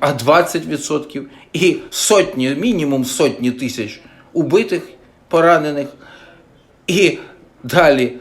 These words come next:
нас чекає велика-превелика буча на більшості території України,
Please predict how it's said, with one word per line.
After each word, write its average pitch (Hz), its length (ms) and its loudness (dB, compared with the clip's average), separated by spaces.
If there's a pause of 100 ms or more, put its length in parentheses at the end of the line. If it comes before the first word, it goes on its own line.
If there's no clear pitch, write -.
(140)
нас 156 220 -2
чекає - 480 2
велика-превелика 139 1400 0
буча 156 560 -6 (420)
на 147 360 -2 (480)
більшості 160 580 -2
території 139 680 0
України, 131 600 -2